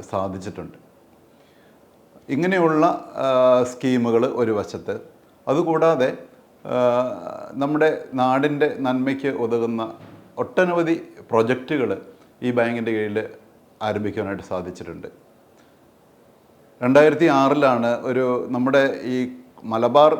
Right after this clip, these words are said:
മേഖലയിലെ ക്യാൻസർ, ഏഹ്, രോഗികളുടെ ഒരു ദുരവസ്ഥ, അവർക്ക് നല്ലൊരു ചികിത്സ കിട്ടുവാനില്ലാത്ത അവസ്ഥ മുൻ-, ഏഹ്, കണ്ടുകൊണ്ട് നമ്മ, വിജയകൃഷ്ണ സാറ് അന്നൊരു, ഏഹ്,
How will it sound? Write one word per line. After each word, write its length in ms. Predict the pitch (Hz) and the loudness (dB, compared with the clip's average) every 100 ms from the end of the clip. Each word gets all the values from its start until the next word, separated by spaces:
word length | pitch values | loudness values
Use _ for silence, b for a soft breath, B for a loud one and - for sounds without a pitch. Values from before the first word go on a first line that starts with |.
| 135 | -2
മേഖലയിലെ 680 | 127 120 127 131 123 120 127 - B B _ _ - _ - | -2 -2 -4 -2 0 0 0 -2 B B _ _ -20 _ 0
ക്യാൻസർ, 640 | 113 127 269 - - 160 - - - _ _ _ _ _ _ - | 2 2 -2 -6 0 0 0 -10 -20 _ _ _ _ _ _ -4
ഏഹ്, 100 | 120 113 | -2 2
രോഗികളുടെ 640 | 123 127 123 127 117 117 120 - 120 | 2 2 0 0 2 0 -2 -6 -4
ഒരു 120 | 117 117 | -2 0
ദുരവസ്ഥ, 460 | 110 107 107 - 90 78 - b b b | 2 2 0 -4 -10 -10 -14 b b b
അവർക്ക് 320 | 113 139 139 165 | 0 0 0 0
നല്ലൊരു 280 | 147 160 151 151 | 0 0 -2 -2
ചികിത്സ 340 | 135 135 - 156 147 | -2 -2 -2 -2 -2
കിട്ടുവാനില്ലാത്ത 840 | 135 139 139 135 127 123 123 123 135 131 - 110 | -4 -2 -2 0 -2 0 0 -2 -6 -6 -4 -2
അവസ്ഥ 340 | 117 - - 127 - B B B 110 | -2 -4 -4 -4 -6 B B B -6
മുൻ-, 160 | 117 120 110 | -2 -2 0
ഏഹ്, 320 | 110 110 113 110 | -2 -2 -2 0
കണ്ടുകൊണ്ട് 520 | 117 113 110 95 - - - _ _ _ _ _ - | 2 4 2 0 -6 -12 -20 _ _ _ _ _ -10
നമ്മ, 160 | 117 117 110 107 110 | -6 -4 -4 -6 -6
വിജയകൃഷ്ണ 360 | 117 127 127 117 | -2 -2 -4 -4
സാറ് 260 | 123 117 120 - | -2 0 0 -2
അന്നൊരു, 320 | 117 123 120 117 113 B B B - | -4 -2 -2 -4 -8 B B B -8
ഏഹ്, 140 | 113 | -4